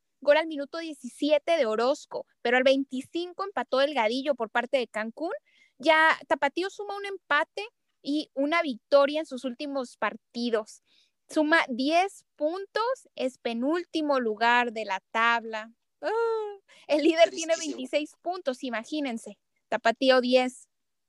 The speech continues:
Speaker 1: Y
Speaker 2: Tristísimo.
Speaker 1: es, bueno, el líder es Dorados, Atlante veinticinco puntos, le sigue Morelia, que ahí sigue vivo. Me da muchísimo gusto porque su afición es grandiosa. Morelia tiene veintidós y Pumas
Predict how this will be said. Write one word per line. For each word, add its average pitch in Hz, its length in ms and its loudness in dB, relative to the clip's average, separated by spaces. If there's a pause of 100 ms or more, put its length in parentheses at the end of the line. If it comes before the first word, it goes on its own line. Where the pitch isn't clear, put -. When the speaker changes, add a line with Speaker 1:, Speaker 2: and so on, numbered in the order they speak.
(800)
Speaker 1:
Y 330 400 2
Speaker 2:
Tristísimo. 277 100 0 (280)
Speaker 1:
es, 254 60 -2
bueno, 262 220 8
el 247 80 10
líder 330 280 8
es 302 100 -2
Dorados, 302 640 4
Atlante 269 420 -4
veinticinco 254 500 -6
puntos, 370 500 -4
le 240 120 2
sigue 240 240 -2
Morelia, 240 840 0
que 240 80 -2
ahí 247 80 -2
sigue 285 300 0
vivo. 285 300 -2
Me 269 140 -2
da 262 100 0
muchísimo 294 600 -4
gusto 311 280 -4
porque - 280 -4
su - 100 -8
afición 247 540 -2
es 277 140 -4
grandiosa. 233 600 0 (460)
Morelia 277 340 4
tiene 285 220 -8
veintidós 247 640 -2 (140)
y 330 220 -6 (140)
Pumas 330 480 -2